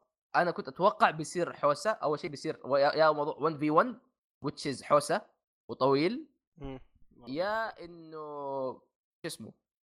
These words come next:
Speaker 1: يا إنه مثلا بتقتلهم كلهم مرة واحدة وهذه حوسة أكثر. لكن لا، آه، قسموا لك إياهم تقريبا على ثلاث، ثلاثة، ثلاثة، اثنين، حاجة زي كذا. وكل اللي لهم علاقة بالمو-، كل اللي لهم علاقة بشخصية قاعد يقاتلوا.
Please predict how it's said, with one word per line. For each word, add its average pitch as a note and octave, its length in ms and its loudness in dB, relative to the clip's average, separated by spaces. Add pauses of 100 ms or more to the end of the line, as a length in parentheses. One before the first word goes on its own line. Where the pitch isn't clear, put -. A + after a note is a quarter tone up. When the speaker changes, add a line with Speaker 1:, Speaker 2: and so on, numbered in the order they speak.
(160)
Speaker 1:
يا F#3 300 6
إنه F#3 240 -4
مثلا E3+ 300 0
بتقتلهم D3+ 340 -6
كلهم F#3 240 0
مرة E3+ 120 6
واحدة D#3+ 220 2
وهذه D#3 180 -2
حوسة D#3 240 -4
أكثر. - 220 -18 (440)
لكن F3 200 4
لا، - 280 2 (140)
آه، C#3+ 220 8
قسموا F#3+ 360 0
لك G#3 140 2
إياهم A3 300 2
تقريبا E3+ 420 -4
على D3 120 2
ثلاث، D#3+ 280 2
ثلاثة، D3 200 2
ثلاثة، D3 220 -2
اثنين، D#3 260 -4
حاجة D3+ 200 0
زي C3 100 -6
كذا. F3+ 360 -2 (420)
وكل A3+ 220 4
اللي G#3 140 8
لهم F#3+ 140 4
علاقة F#3 300 4
بالمو-، F3 220 -2
كل G3 160 -4
اللي F3+ 120 0
لهم F3+ 240 2
علاقة F#3+ 220 4
بشخصية - 340 -8
قاعد B2+ 140 0
يقاتلوا. B2 360 -2